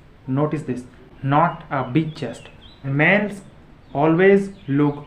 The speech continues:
dominant, strong and protective। मेल्स अपना चेस्ट जब बोलते हैं ना,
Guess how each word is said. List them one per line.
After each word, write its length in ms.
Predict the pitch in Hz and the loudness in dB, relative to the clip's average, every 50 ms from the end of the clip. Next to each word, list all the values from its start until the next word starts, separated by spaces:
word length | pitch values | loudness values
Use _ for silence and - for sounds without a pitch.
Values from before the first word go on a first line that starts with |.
| - 135 131 127 | -12 -8 -2 0
dominant, 600 | 151 143 147 160 160 165 180 185 190 202 196 196 190 - - - - - - 135 | 2 2 2 2 2 2 2 4 4 4 2 2 0 -6 -12 -20 -20 -20 -14 -14
strong 540 | 127 - - - 160 165 170 180 185 190 185 190 - - | -14 -10 -4 0 2 4 4 4 2 0 -2 -6 -8 -8
and 240 | 131 127 127 127 127 | -6 -6 -6 -2 0
protective। 540 | 143 143 143 - 147 143 - - 127 123 - - - - - - - - - | 2 2 2 2 -2 -2 -2 -4 -6 -6 -6 -10 -18 -20 -20 -20 -20 -10 -4
मेल्स 400 | 135 135 143 165 180 180 180 - - - | -2 2 2 4 4 2 2 0 -2 -2
अपना 260 | 139 - 165 165 165 160 160 - | -2 0 2 0 0 0 0 0
चेस्ट 300 | 185 180 175 - - 151 | 0 0 0 0 -2 2
जब 300 | 156 151 151 151 135 127 | 2 2 2 2 -2 -2
बोलते 280 | 139 151 160 160 160 202 | 2 2 2 2 2 0
हैं 120 | 185 175 | 0 2
ना, 140 | 175 175 | 2 0